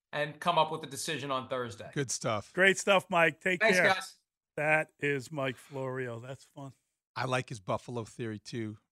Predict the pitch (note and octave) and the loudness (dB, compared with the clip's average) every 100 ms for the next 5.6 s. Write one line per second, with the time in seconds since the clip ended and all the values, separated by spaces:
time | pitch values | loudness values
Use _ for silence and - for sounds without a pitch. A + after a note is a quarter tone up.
0 | _ C3+ A#2 A2 - C3+ C3 A#2 F#2 _ | _ -6 -6 -6 -6 -4 -2 -2 -4 _
1 | _ _ _ _ - E3+ D3+ E3 D3+ - | _ _ _ _ -2 0 4 4 4 -2
2 | D3 C#3 C3 A#2+ - - _ _ _ _ | -4 -2 -2 -2 -6 -20 _ _ _ _
3 | _ - A#2+ G2+ A#2 - - F2+ - _ | _ -6 -6 -4 -8 -8 -10 -10 -12 _
4 | _ _ _ _ _ _ D3 D#3+ G3 E3 | _ _ _ _ _ _ -6 0 0 4
5 | C#4 - D#3+ C#3+ B2+ A2+ | 6 6 6 0 -6 -8